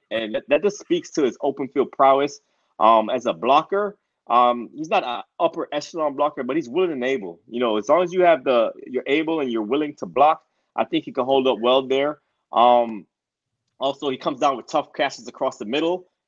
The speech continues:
Uh, he has very good concentrations. I think his hands are top notch, hard to bring down, uh, in the open field. Um, I say he's one of those rare tight ends that can line up outside. I already said that.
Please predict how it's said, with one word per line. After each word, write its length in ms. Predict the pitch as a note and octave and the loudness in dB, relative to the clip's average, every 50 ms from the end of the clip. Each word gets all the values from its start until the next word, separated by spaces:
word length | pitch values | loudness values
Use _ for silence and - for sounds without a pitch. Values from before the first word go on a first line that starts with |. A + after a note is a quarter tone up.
| _ | _
Uh, 200 | - - A2 A2+ | -2 0 2 2
he 80 | A2+ A#2+ | 2 0
has 80 | A2+ G2 | -4 -2
very 220 | - B2+ C#3 C#3+ | -2 -2 -2 -2
good 140 | B2 C#3+ - - | -4 -6 -8 -4
concentrations. 840 | - D3 C#3+ C3+ - - - - D3+ D3 D3+ - - D#3 D3+ D3+ C#3+ | -2 -4 -4 -4 -6 -16 -8 -4 -4 -4 -4 -4 -6 -6 -6 -6 -4
I 160 | G#2 G#2+ G#2+ | -2 -2 0
think 160 | - C3+ A#2+ | 0 -2 -6
his 100 | F#2+ - | -6 -8
hands 340 | - - C#3 C#3 C#3 C#3 C3+ | 0 2 4 4 4 2 -2
are 60 | C#3 | -6
top 260 | C3+ - D#3 C3 - | -2 2 2 2 2
notch, 340 | - D3 C3+ C3+ C#3+ D3 - - _ _ _ _ _ _ | 2 2 4 4 4 4 0 -10 _ _ _ _ _ _
hard 240 | _ - C#3+ D3 C#3+ | _ 4 4 4 4
to 60 | C3+ | 2
bring 180 | B2 C#3 C#3+ C#3 | -2 -4 -4 0
down, 320 | C3 C#3 C3+ C3+ C3+ C3+ - _ - | 2 2 2 2 0 -2 -4 _ -4
uh, 180 | C3 B2 B2 A2 - | -4 -4 -4 -4 -8
in 100 | C3 A#2+ | -8 -8
the 80 | - | -6
open 280 | - C3+ D3 - D#3 C3 | -4 -4 -4 -4 -8 -12
field. 460 | B2+ _ D#3 D3+ D#3 D#3 D3+ D3+ D3+ _ _ _ _ _ _ _ _ _ | -10 _ -2 -2 -2 -2 -4 -6 -8 _ _ _ _ _ _ _ _ _
Um, 480 | - A2+ A#2+ A#2 A#2 A2+ A2+ G#2+ E2 - _ _ _ _ _ | 2 4 6 6 6 4 2 0 -4 -10 _ _ _ _ _
I 60 | - | -12
say 140 | - - C3 | -8 -6 -6
he's 100 | C3 C3 A#2 | -6 -6 -6
one 140 | A#2+ B2+ B2+ | -6 -6 -4
of 60 | B2+ | -6
those 120 | A#2 F#2+ | -6 -6
rare 160 | G#2+ C3 C#3+ | -6 -6 -6
tight 280 | C#3 - - C#3 C3 B2+ | -6 -2 -2 0 0 0
ends 180 | C3+ C3+ C3+ - | -2 -6 -6 -8
that 100 | B2 - | -12 -12
can 120 | - A2 | -8 -2
line 160 | A2 A#2+ B2+ | 0 0 0
up 120 | B2 A#2+ - | 0 -2 -4
outside. 600 | G2+ G2 G#2+ _ - C#3 C3+ C3 - A2+ - - _ _ _ _ - | -6 -6 -6 _ -2 0 2 2 2 0 0 -4 _ _ _ _ -20
I 60 | - | -16
already 160 | - A2 G#2+ | -12 -12 -12
said 320 | A#2 C3+ - C#3 C3+ B2 A#2+ | -10 -4 -2 -2 -2 -2 0
that. 300 | C3+ C3 B2+ A#2+ A#2+ | 2 4 4 4 2